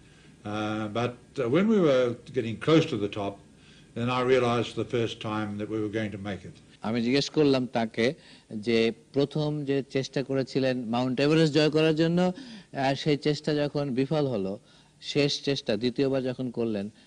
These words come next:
Speaker 2: তখন কি জানতেন যে এই প্রচেষ্টা সফল হবে? তখন তিনি বললেন যে, "না, মোটেই না।" আমরা জানতাম না এই চেষ্টা সফল হবে। আমরা জানতাম আমাদের সামনে দুর্গম পথ রয়েছে, সেই উচ্চতম পর্বত শৃঙ্গে আরোহণ,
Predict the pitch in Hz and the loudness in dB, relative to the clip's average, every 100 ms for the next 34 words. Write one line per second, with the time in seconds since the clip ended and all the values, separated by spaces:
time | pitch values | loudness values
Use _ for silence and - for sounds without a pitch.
0 | _ - 104 131 120 123 104 110 131 139 | _ -8 -6 -6 -6 -6 -2 -2 -2 -2
1 | 135 127 127 120 120 113 117 - 113 110 | 0 0 0 -2 -6 -6 -8 -4 -4 -4
2 | - _ - - 120 147 135 117 - - | -6 _ -14 -8 -2 -2 -2 -6 -10 -18
3 | _ _ - 110 107 107 104 104 104 101 | _ _ -6 -4 -4 -4 -4 -4 -2 -2
4 | 107 101 95 95 95 92 80 76 - _ | -4 -4 -4 -6 -6 -8 -8 -16 -20 _
5 | _ _ _ _ _ - 95 101 104 110 | _ _ _ _ _ -12 -8 -6 -2 0
6 | 113 117 117 117 113 113 113 - - 110 | 0 -2 -2 0 -2 -2 -6 -4 -2 -2
7 | 127 - 107 120 120 120 131 - - - | -4 -8 -4 -2 -2 -2 -6 -10 -16 -4
8 | 107 107 110 117 131 127 135 143 139 - | -2 0 0 0 2 2 2 2 -2 -2
9 | 143 151 151 117 139 113 101 151 156 147 | -2 0 0 2 0 0 2 4 4 0
10 | 131 139 143 143 143 143 - 156 180 - | 2 2 2 0 2 2 0 -2 -4 -14
11 | - - - 139 143 143 143 - - - | -20 -20 -4 4 6 6 4 0 -16 -14
12 | - 147 143 - 139 143 143 139 135 135 | 2 2 4 2 4 4 2 2 2 4
13 | 143 - 143 143 139 139 135 - 107 131 | 0 2 2 4 4 2 0 -6 0 2
14 | 147 143 147 | 4 2 0